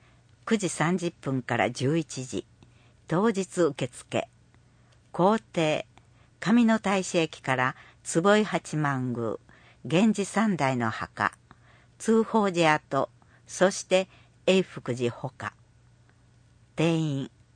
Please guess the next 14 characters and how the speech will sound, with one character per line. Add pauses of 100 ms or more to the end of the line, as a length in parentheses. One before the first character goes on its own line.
(120)
な
し。 (560)
フ
リ
ー
ハ
イ
キ
ン
グ。 (1160)
注
目
情
報。